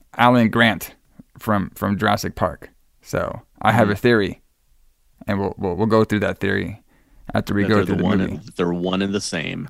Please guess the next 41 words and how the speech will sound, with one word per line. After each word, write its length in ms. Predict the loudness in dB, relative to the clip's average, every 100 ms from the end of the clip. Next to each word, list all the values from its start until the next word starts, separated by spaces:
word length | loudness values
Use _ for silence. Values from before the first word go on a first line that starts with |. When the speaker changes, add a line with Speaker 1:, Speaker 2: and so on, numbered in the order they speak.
| -6
Speaker 1:
They're 100 | -2
one 140 | 2
and 120 | 4
the 60 | 2
same. 360 | 2 0 -2 -8 -20 _ _ _ _ _ _ _ _ -18 -14 2
But, 340 | 8 8 8
uh, 280 | 4 4 4
but 160 | 4 4
yeah, 200 | 4 4 -10 -20 -20 -20 _ _ 2
um, 500 | 6 6 4 2 -4 _ 0
very, 200 | 6 8
very, 460 | 8 8 8 4 0 4
very 240 | 6 6
interesting 480 | 2 0 2 4 6
movie. 440 | 6 6 6 6 0 -18 _ 2
Very 280 | 6 8 6
interesting 560 | 2 0 2 2 0 -4 -20 _ _ _ _ _ _ _ _ _ -2
time 300 | 4 4 4
frame 460 | 6 6 6 4 0 -12 0
that 120 | 4
we 80 | 6
have 140 | 6
going 240 | 8 8 8
on 140 | 6
here 160 | 6 4
as 120 | 6
well, 180 | 4 4
too. 340 | 4 4 4 0
We'll 120 | -4
talk 220 | 4 4 4
about 260 | 4 2
some 140 | 4 2
of 60 | 4
that 140 | 0
stuff 300 | 2 2 2
when 80 | 0
we 60 |
get 120 | 4 4
into 260 | 4 4
it, 100 | 6
but 220 | 6 4